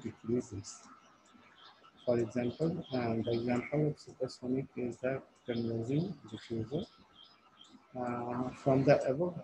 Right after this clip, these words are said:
decision, discussion, it is clear that the velocity of the fluid increase or decrease depends on the, not only change in area, but also on the Mach number. When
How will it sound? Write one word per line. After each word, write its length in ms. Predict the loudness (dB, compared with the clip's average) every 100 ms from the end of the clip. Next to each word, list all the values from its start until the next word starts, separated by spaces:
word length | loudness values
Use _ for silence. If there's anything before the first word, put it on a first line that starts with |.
| -4
decision, 760 | -4 -2 -4 -4 -6 -4 -6 -8 -2
discussion, 760 | 4 4 2 -6 -6 -8 -10 -10 -8
it 140 | -6
is 160 | -4 -6 -6
clear 280 | -2 -2 -2
that 260 | -4 -4 -2
the 100 | -2
velocity 680 | 0 0 -2 -2 -2 0
of 180 | 0 0
the 80 | -4
fluid 480 | -4 0 0 0 -4 -10 -20 -20 -4
increase 580 | 2 2 2 2 2 2
or 220 | 0 0 -2
decrease 440 | -6 -6 -2 -2 -2
depends 600 | -8 -6 -2 -2 -2 -6 -12
on 240 | -8 -6 -4
the, 240 | -4 -4 -6 -16 -20 -20 -10 -4
not 280 | -2 -2 -2 -2
only 320 | 0 2 0
change 420 | 0 2 2 2
in 120 | 0
area, 280 | 0 -2 -8 -12 -20 -20 -20 -10 -8
but 100 | -8 -2
also 460 | 0 0 -2 -2 0
on 160 | 2
the 100 | 2 2
Mach 280 | 0 -2 -4
number. 360 | -6 -6 -8 -12 -16 -20 -20 -20 -20 -8
When 380 | 0 2 2